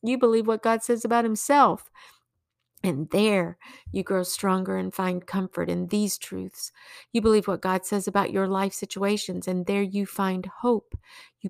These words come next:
persevere, you forgive, you love, you pray. And because you have to be emotionally healthy and willing to learn and grow in order to fully live the life God created for you to live,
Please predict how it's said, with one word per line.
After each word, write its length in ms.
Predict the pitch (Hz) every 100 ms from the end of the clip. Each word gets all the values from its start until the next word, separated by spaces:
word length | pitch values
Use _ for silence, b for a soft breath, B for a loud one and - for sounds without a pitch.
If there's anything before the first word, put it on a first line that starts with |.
| -
persevere, 1080 | - - 214 - 269 254 180 175 175 175 175 b b -
you 100 | 196
forgive, 840 | - 269 240 - 180 180 180 180 _ b b b
you 180 | 233 233
love, 460 | 190 190 180 175 - _ _
you 120 | 196
pray. 580 | 185 - 196 - - 214 _ _ _ _ b b b b b
And 100 | -
because 300 | 214 233 269
you 80 | 285
have 140 | 277 269
to 80 |
be 100 | 226
emotionally 440 | 233 214 226 220 220
healthy 340 | 214 208 214
and 100 | 185
willing 300 | 190 208 202
to 100 | 190
learn 520 | 175 175 208 208 202
and 140 | 175 156
grow 520 | 208 202 202 202 196
in 220 | - 180 -
order 320 | - 220 269 247
to 160 | 208
fully 340 | - 202 196 196
live 300 | 185 214 214
the 80 |
life 300 | 180 185 190
God 240 | - 190 185
created 360 | - 190 185
for 140 | 180 175
you 160 | 180 185
to 120 | 185
live, 520 | 180 196 254 220 185